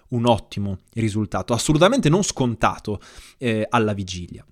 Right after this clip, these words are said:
Occorrerà, eh, monitorare attentamente come le emissioni di gas serra si comporteranno a livello globale nel duemilaventidue, quando probabilmente e auspicabilmente la nostra vita tornerà ad essere paragonabile con quella che avevamo prima della pandemia.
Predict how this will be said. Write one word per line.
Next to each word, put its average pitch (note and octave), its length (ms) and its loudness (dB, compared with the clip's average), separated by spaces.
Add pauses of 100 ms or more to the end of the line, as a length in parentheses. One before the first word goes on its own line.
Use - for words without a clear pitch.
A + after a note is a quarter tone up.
(600)
Occorrerà, F#3 680 2
eh, B2+ 400 -4
monitorare C#3 540 2
attentamente B2 840 -2
come A2 240 -4
le G#2+ 60 -2
emissioni G#2+ 340 -4
di A2+ 100 0
gas G#2 280 -4
serra B2+ 380 0 (300)
si - 180 -2
comporteranno B2 680 0
a - 20 2
livello A2 300 0
globale C3 480 2 (160)
nel C3 180 2
duemilaventidue, A2+ 760 0
quando D3 400 0
probabilmente A#2+ 800 0
e B2 260 2
auspicabilmente A2 1040 -2
la G2+ 100 -6
nostra G#2+ 340 -8
vita G#2 260 -4
tornerà G2+ 400 -4
ad G2 120 -4
essere G2+ 340 -6
paragonabile G2 720 -4 (320)
con A#2 160 -2
quella G#2+ 320 4
che - 120 -4
avevamo G2+ 340 -2
prima F#2+ 360 0
della F#2+ 220 -6
pandemia. F2+ 500 -10